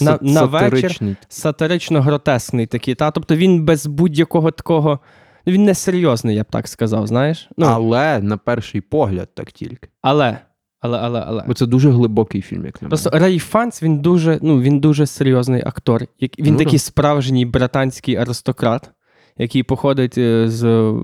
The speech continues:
Speaker 1: такої хорошої сім'ї, яке має шикарне виховання, шикарні манери. Ну, там просто по-, послухати його інтерв'ю, як він говорить, ну, знаєш, все стає на свої місця. І я коли побачив його в трейлері,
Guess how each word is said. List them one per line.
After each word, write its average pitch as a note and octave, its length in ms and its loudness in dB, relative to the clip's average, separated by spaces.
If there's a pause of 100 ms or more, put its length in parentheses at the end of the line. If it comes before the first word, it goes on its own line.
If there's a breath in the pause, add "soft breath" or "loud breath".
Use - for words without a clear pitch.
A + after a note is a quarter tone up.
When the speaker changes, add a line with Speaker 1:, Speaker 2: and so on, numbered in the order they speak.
(160)
Speaker 1:
такої A#2+ 240 2
хорошої D3 500 0
сім'ї, C3 540 2
яке - 200 0
має B2+ 600 2
шикарне C#3+ 460 0
виховання, B2+ 640 0
шикарні C3 440 -2
манери. C3 460 0 (600)
Ну, C3+ 140 0
там B2+ 120 -2
просто C3 300 -6 (160)
по-, C3 160 -6
послухати - 400 -4
його C#3 140 2
інтерв'ю, C3+ 420 2
як B2+ 120 0
він B2+ 120 2
говорить, B2 600 2 (460)
ну, B2 140 0
знаєш, A#2+ 200 -2
все - 160 -4
стає A2+ 380 -2
на A2+ 120 -2
свої A#2 220 0
місця. - 360 -4 (1080 soft breath)
І A2+ 400 2
я A#2 120 2
коли C3+ 220 0
побачив C3+ 420 -2
його C3 640 2
в B2 380 0
трейлері, C3 640 0